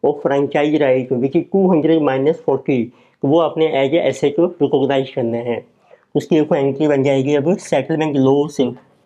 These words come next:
so on franchise right, so account debited, इसको आप पी एन एल में डेबिट कर दीजिए, profit and loss account। और एक आपको शो करनी है अपनी intangible asset।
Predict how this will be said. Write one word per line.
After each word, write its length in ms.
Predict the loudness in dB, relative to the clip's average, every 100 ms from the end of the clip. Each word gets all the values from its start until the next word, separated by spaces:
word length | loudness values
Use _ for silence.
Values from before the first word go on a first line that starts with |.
| _ -20 -20 _ _ -20 _ _ _ _ -6
so 80 | -4 0 0
on 160 | 2 2 0 -2
franchise 880 | -2 -2 -2 0 0 2 2 2 0 -2
right, 320 | -2 -4 -6 -8 -8 _ _ _ _ -20 _ _ _ _ -20 -20 _ _ _ _ -8
so 140 | -4 -2
account 420 | -2 0 0 0 0 0 -2 -4 -2
debited, 480 | -2 -2 -2 -2 -4 -6
इसको 240 | -4 0
आप 200 | 0 0
पी 260 | -4 0 0
एन 160 | 2
एल 140 | 2 2
में 220 | 0 -2 -4
डेबिट 320 | -4 -2 -4
कर 180 | -4 -4
दीजिए, 360 | -4 -2 -2 -2 -2
profit 320 | -2 -2 -2 0
and 120 | 0
loss 200 | 0 -4
account। 300 | -2 -2 -2 -8 _ _ -20 _ _ -4
और 80 | 0
एक 160 | 0 0
आपको 280 | -2 -2 0
शो 180 | 0
करनी 280 | 0 2 2
है 60 | 0
अपनी 300 | 0 0 2 2
intangible 580 | 2 0 0 0 0 0
asset। 260 | 0 -2